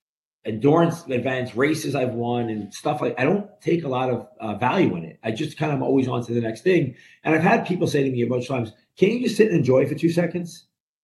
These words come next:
And I'm just like, "I, I, I don't know. I enjoy the process of things and I enjoy involving other people. But if somebody else is successful or somebody tells me they were successful, something I did, I hold a lot of value to that. Like, like that is more valuable to me than,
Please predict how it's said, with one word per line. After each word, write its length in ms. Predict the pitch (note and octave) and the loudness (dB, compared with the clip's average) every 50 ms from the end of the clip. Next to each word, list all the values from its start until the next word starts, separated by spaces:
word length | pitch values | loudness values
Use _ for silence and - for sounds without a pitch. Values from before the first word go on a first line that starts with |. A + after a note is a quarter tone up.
| _ _ | _ _
And 140 | - C3 C3 | -4 -2 -2
I'm 100 | C3+ C#3 | -2 -2
just 200 | C3+ D#3 C3+ - | -4 -4 -4 -4
like, 260 | D#3 D3 D3 - - - | -2 -2 -2 -2 -4 -10
"I, 220 | - G#3 A3+ - - - - - - | -8 -4 -4 -4 -4 -6 -14 -16 -14
I, 200 | - F#3 G3 G#3+ - _ _ _ _ - | -14 -14 -14 -16 -20 _ _ _ _ -12
I 60 | C#3+ | -10
don't 100 | E3 F3+ | -6 -4
know. 260 | F#3+ E3+ A2+ - - - | -4 -4 -4 -6 -8 -4
I 120 | - C3 | 0 2
enjoy 300 | C3+ C#3 C#3 D#3 E3+ F3+ | 2 4 4 4 4 4
the 80 | F3 E3 | 4 2
process 480 | - D3 C#3+ D3 D3+ D3 D3 C#3 - | 2 2 0 2 0 0 -2 -4 -6
of 80 | C#3 B2 | -6 -4
things 440 | - D#3+ D3+ D3 C#3+ C#3+ C#3 B2 A#2+ | -2 -2 0 0 2 0 0 2 2
and 160 | B2 A#2 A#2 - - - - | 0 0 -2 -4 -16 -14 -4
I 100 | - A#2+ | 2 2
enjoy 260 | C3+ C3+ C3+ D#3 D#3 D3+ | 4 6 6 6 6 6
involving 520 | D3+ C#3 B2 C#3+ C#3 C#3 C3+ C3+ C3+ C3 | 6 4 4 4 4 4 2 2 0 0
other 140 | B2+ C3 B2 | 0 0 -2
people. 340 | B2+ B2+ B2 B2+ A#2+ A#2+ - _ _ | -2 -2 -2 -2 -4 -4 -6 _ _
But 80 | - D#3+ | 4 6
if 100 | D3+ C#3+ | 6 6
somebody 340 | - G3+ G#3+ A#3+ A#3 G#3 - | 4 2 4 4 4 2 2
else 240 | D3 E3 G3 - E3 | 0 -2 -2 -2 -4
is 120 | E3+ - | -4 -6
successful 760 | - C3+ A#2 - - F#2+ - - - - F2+ F2+ - - _ _ _ _ _ _ | -6 -10 -12 -8 -6 -6 -6 -6 -8 -12 -10 -10 -12 -12 _ _ _ _ _ _
or 100 | - C#3 | -4 -2
somebody 440 | C#3 - - E3+ E3 D#3 D3+ C#3 C3 - | -2 2 2 2 4 4 0 -2 -4 -6
tells 340 | - - E3+ E3+ F3 E3 | -6 0 2 2 2 2
me 80 | D#3 D#3 | 2 0
they 80 | C#3+ C#3+ | 0 0
were 80 | C#3 | -2
successful, 440 | - - B2+ - C#3 B2+ B2 - C#3 | -2 -4 -8 -8 -6 -8 -6 -8 -12
something 320 | B2 - C3+ B2+ C3+ A#2 | -10 -8 -8 -8 -6 -6
I 60 | A2+ G#2+ | -6 -4
did, 360 | A2 E3 E3 D3 A2+ - - - _ _ _ _ - - | 2 4 4 4 4 2 -4 -14 _ _ _ _ -2 2
I 120 | C#3 C#3 | 4 4
hold 300 | A2+ - F3+ G#3+ A#3 A#3 | 4 8 10 10 10 10
a 40 | F#3+ | 8
lot 180 | E3+ E3 D3 | 2 2 2
of 60 | B2+ A2+ | 2 0
value 340 | B2 C#3+ G3+ G3+ D#3+ A#2 | 0 0 0 0 -2 -2
to 100 | - A2 - | -6 -8 -12
that. 300 | - F#2 F2+ - - _ - | -12 -12 -16 -20 -20 _ -10
Like, 180 | B2+ A#2+ A#2 - - C#3 A#2+ | -8 -8 -8 -10 -16 -14 -10
like 260 | B2 B2 B2 A#2+ - | -6 -6 -6 -4 -4
that 240 | D#3 D#3+ A3+ C#4 C4 | -4 -4 -4 -2 -2
is 120 | G3+ - | -4 -2
more 180 | D#3 E3+ E3 C3+ | -2 -2 -2 -2
valuable 420 | - D3 C#3+ D3 D3 C3+ C#3 C#3 C3+ | -4 -4 -4 -4 -4 -4 -4 -8 -8
to 100 | - C3+ | -8 -10
me 160 | C3 C3 B2 | -8 -6 -4
than, 240 | A#2+ B2 A#2 A2 | -4 -4 -6 -8